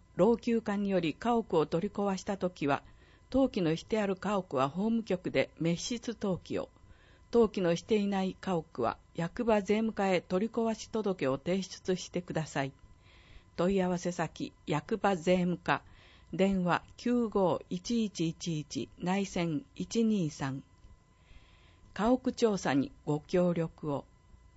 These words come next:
今年中に新築、増築した物件については、来年度から固定資産税の課税対象となるため、六月から家屋調査を行っています。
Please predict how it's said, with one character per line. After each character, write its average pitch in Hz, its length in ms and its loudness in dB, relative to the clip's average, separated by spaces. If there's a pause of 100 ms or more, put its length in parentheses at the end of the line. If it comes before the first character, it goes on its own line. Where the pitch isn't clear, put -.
(440)
今 202 120 -2
年 254 300 2
中 226 180 4
に 220 160 2
新 214 260 0
築、 - 380 0
増 190 280 2
築 196 240 -2
し 180 80 -4
た 151 120 2
物 175 280 -2
件 202 180 -2
に 185 120 -2
つ 180 140 -4
い 147 80 -2
て 131 140 -4
は、 127 180 -2 (460)
来 196 200 4
年 208 220 2
度 175 100 0
か 160 120 -2
ら 151 220 0
固 190 140 0
定 240 220 6
資 - 140 -4
産 233 300 2
税 165 180 2
の 135 160 2
課 185 220 -2
税 220 200 2
対 202 220 -2
象 139 220 0
と 139 160 -2
な 151 140 -2
る 147 120 -6
た 127 140 -4
め、 - 180 -4 (460)
六 180 280 0
月 196 240 -2
か 139 120 0
ら 123 140 0 (180)
家 185 160 -2
屋 233 240 -2
調 233 240 2
査 156 180 0
を 139 100 0
行 151 140 -8 (100)
っ 139 60 -2
て - 160 -10
い 123 100 -2
ま 139 180 -2
す。 - 220 -16